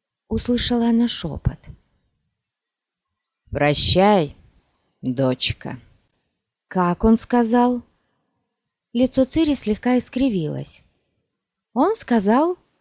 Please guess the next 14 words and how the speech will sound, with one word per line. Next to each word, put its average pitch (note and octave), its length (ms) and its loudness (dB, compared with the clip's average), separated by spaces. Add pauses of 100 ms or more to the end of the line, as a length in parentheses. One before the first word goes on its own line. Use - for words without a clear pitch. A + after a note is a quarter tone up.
(320)
'Вафейль, G#3+ 880 2 (120)
Люнд.' F#3 480 0 (960)
На A3+ 160 4
старшей E3 460 0
речи: A3 500 -2 (540)
'Прощай, A#3 480 2
девочка.'» F#3 640 -4 (1000)
«Знаю», F3+ 640 0 (540)
кивнула F3 440 -2
Йеннифер. D#3 640 -6 (800)
«И A3 100 -2
что C#4 200 0
потом?» G#3+ 500 0 (920)
«Потом?» D4 760 2